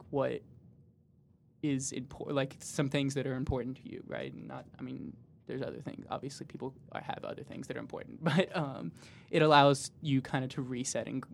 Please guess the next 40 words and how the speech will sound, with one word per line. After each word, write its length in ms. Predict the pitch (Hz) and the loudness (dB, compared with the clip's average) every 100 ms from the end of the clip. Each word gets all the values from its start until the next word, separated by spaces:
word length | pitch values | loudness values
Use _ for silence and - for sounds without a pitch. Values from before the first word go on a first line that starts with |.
| 139 | -2
be 80 | 127 | -2
grounded 480 | 131 123 117 113 113 | 0 0 -2 -4 -6
and 180 | 117 127 | -4 -4
remind 420 | 120 - 120 123 | -4 -2 -4 -4
you 320 | 117 117 120 - - - | -6 -6 -8 -12 -20 -12
what 220 | - - | -6 -6
you're 100 | - | -6
doing 300 | - - - | -6 -6 -6
here 220 | 143 - - | -6 -6 -6
and 140 | - | -8
just 140 | - - | -8 -8
kind 200 | - 123 | -6 -6
of 280 | 117 143 - | -6 -10 -10
get 140 | - | -6
back 260 | - - - | -4 -6 -8
into 440 | 69 - - - - | -8 -8 -8 -10 -10
the 80 | - | -14
flow 380 | - - - - - - | -12 -10 -10 -12 -18 -14
of 420 | - - - - - | -10 -10 -12 -14 -10
your 100 | 135 | -8
week 280 | 82 82 - | -6 -8 -6
with 120 | 139 | -4
that 200 | 139 113 | 0 -2
in 100 | - | -2
mind, 280 | - - 55 - - - - - | -6 -8 -10 -14 -20 -20 -14 -12
um, 320 | 69 - - - - | -12 -12 -12 -10 -6
with 140 | 135 | -6
this 140 | 131 | -4
Christian 340 | - - - 123 | -6 -8 -8 -10
community 440 | - 123 120 - | -8 -10 -8 -8
that 140 | - - | -8 -8
really 360 | - - 80 - | -10 -8 -8 -2
loves 280 | 139 110 - | 0 0 -2
and 120 | 131 | -4
cares 260 | - - | -4 -10
and 100 | - | -10
supports 360 | - - - - | -10 -6 -6 -6
about, 220 | - 64 - - - - | -10 -10 -14 -20 -20 -20
supports 320 | - - - | -20 -18 -14
you. 80 | - | -14